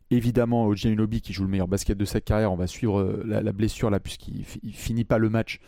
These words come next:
Euh, il a demandé à sortir sur un, sur un gros bucket de Michael Bridges, là, un shoot à mi-distance qui redonne de l'oxygène aux, aux Knicks.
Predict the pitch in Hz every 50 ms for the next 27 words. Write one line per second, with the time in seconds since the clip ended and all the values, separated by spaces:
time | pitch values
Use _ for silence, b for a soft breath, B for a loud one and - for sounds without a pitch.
0 | B B B B B B B - 98 98 98 92 95 98 101 95 107 107 107 110
1 | 107 104 - - 110 - - - 117 - - - 101 90 90 85 90 95 - -
2 | 90 87 92 101 107 123 143 131 120 - - - 110 98 101 104 98 - 107 98
3 | 92 95 101 98 107 156 165 151 147 135 113 104 - - - 104 98 101 98 101
4 | 101 - - 120 - - - - 120 98 110 110 104 101 104 - - - 107 101
5 | 110 104 98 98 107 104 104 127 165 - - -